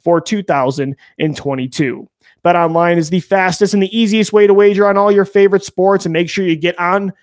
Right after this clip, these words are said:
the action as the N F L playoffs continue. BetOnline, where the game starts. All right, Eagles fans, welcome back in to your daily Philadelphia Eagles podcast. It's Locked On Eagles. We thank you for making Locked On Eagles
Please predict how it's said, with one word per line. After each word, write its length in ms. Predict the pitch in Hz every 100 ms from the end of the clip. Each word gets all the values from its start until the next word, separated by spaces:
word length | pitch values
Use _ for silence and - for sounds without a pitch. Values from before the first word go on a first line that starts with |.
| _
the 140 | 185 196
action 580 | 208 190 - 156 131 - _ _ _
as 280 | 175 175 175
the 120 | 170
N 80 | 160
F 100 | 156
L 100 | 151
playoffs 420 | - 151 143 131
continue. 520 | - 143 151 147 143 139
BetOnline, 880 | 190 220 208 180 160 151 147 147 - _
where 440 | - 160 156 156 160
the 100 | 175
game 380 | 151 120 131 135
starts. 640 | - 131 123 - - - _ _ _
All 80 | 190
right, 120 | 214
Eagles 300 | 208 208 202
fans, 300 | 208 208 196
welcome 420 | 170 190 190 208
back 320 | 185 185 180 -
in 340 | 202 208 214 214 -
to 100 | 202
your 180 | 180 170
daily 480 | 143 214 214 151
Philadelphia 800 | 127 185 175 160 160 151 147 165
Eagles 380 | 139 165 151 139
podcast. 800 | - 175 165 151 180 196 247 - _ _ -
It's 180 | 247
Locked 320 | 226 214 196 208
On 180 | 196
Eagles. 380 | 185 190 233 262
We 120 | 170
thank 280 | 151 160 160
you 80 | 170
for 80 | 165
making 300 | 160 156 156
Locked 280 | 156 151 170
On 160 | 156
Eagles 360 | 160 160 160